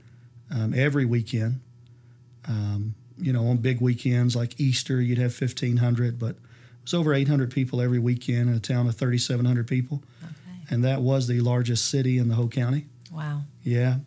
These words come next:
Speaker 1: Yeah. Growing up, if you wanted to buy a pair of Nike tennis shoes, or it was about an hour and fifteen minute drive.
Speaker 2: Yeah. I was just in Waverly
Speaker 1: Yeah.
Speaker 2: a couple of weeks ago, and I understand where you're talking about. Um, it,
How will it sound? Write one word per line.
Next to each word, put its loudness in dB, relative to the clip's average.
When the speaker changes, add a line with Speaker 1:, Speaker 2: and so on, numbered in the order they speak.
Speaker 1:
Yeah. -2
Growing 2
up, 0
if -4
you 0
wanted 2
to 0
buy 0
a 0
pair -4
of 0
Nike 0
tennis 0
shoes, 0
or -2
it -6
was -2
about -2
an 2
hour 4
and 4
fifteen -2
minute 0
drive. -2
Speaker 2:
Yeah. -16
I -4
was -6
just -6
in -2
Waverly -6
Speaker 1:
Yeah. 2
Speaker 2:
a -2
couple -12
of -12
weeks -12
ago, -8
and -8
I -6
understand -8
where -8
you're -12
talking -10
about. -14
Um, -10
it, -10